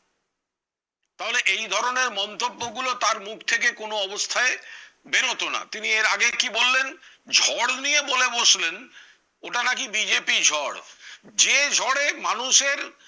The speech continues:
মৃত্যু, গ্রামের পর গ্রাম ধ্বংস, উনি বসলেন, বলে বসলেন, "বিজেপি ঝড় চলছে।" উনি তো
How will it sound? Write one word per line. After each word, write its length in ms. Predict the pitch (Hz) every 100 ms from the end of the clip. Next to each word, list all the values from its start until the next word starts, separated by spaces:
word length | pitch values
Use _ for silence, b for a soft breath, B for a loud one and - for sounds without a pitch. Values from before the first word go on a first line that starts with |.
| B B
মৃত্যু, 840 | 156 226 294 - - 285 214 131 - 120
গ্রামের 500 | 156 185 226 269 -
পর 260 | 294 269
গ্রাম 460 | 190 170 226 262 247
ধ্বংস, 480 | 143 254 339 294 - 156 - - b b -
উনি 180 | 226
বসলেন, 460 | 220 233 247 254 240
বলে 220 | 180 220
বসলেন, 400 | 233 240 247 240
"বিজেপি 400 | 180 190 208 220
ঝড় 240 | 143 165 165
চলছে।" 360 | 170 143 - B B B B B _ _
উনি 220 | - 262 302
তো 440 | 311 311 -